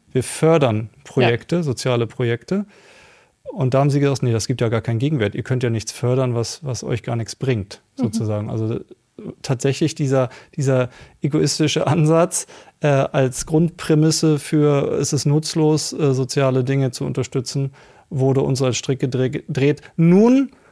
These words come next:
Speaker 1: haben wir es ja durchgesetzt und damit natürlich auch für die, für die mittlerweile fünfhundert Social Businesses, die alleine in diesem Netzwerk eingetragen sind, in Deutschland alleine, äh, natürlich auch freie Bahn gemacht.
Speaker 2: Mhm. Aber das ist ja das Ding. Also wie machen wir es leichter,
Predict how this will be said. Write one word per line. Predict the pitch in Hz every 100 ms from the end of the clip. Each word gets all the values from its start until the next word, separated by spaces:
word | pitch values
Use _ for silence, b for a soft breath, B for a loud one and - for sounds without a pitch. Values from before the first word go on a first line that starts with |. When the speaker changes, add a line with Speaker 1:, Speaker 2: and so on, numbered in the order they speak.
| b
Speaker 1:
haben | 165 160
wir |
es | 151
ja | 160 139 135
durchgesetzt | 147 175 - 160 165 - 156
und | 139
damit | 139 139
natürlich | 139 - 143 135 139
auch | 131
für | - 135
die, | 131 127 123 b b b b
für | - 151
die | 135
mittlerweile | 135 127 127 123 123 123 120 120 _
fünfhundert | - 143 131 139 135 123 117
Social | - - - 135 127
Businesses, | 123 123 131 113 117
die | 127
alleine | 123 120 120 117
in | 117
diesem | 117 113 113 107 B B B -
Netzwerk | 139 139 139 131 -
eingetragen | 127 123 120 - 120 120
sind, | 117 117 113
in | 131
Deutschland | 120 120 - 120 117
alleine, | 113 113 110 107 B B B B B B _ -
äh, | -
natürlich | 123 123 120
auch | 113
freie | - 120 113
Bahn | 123 127 120
gemacht. | 95 101 226 180
Speaker 2:
Mhm. | 202 - _ _ _ -
Aber | 214
das | 208 247
ist | 233 240
ja | 226
das | 190 180
Ding. | 220 190 160
Also | 180 180 180
wie | 175 165 202
machen | 196 185
wir | 185
es | 180
leichter, | 185 196 202 - - - 233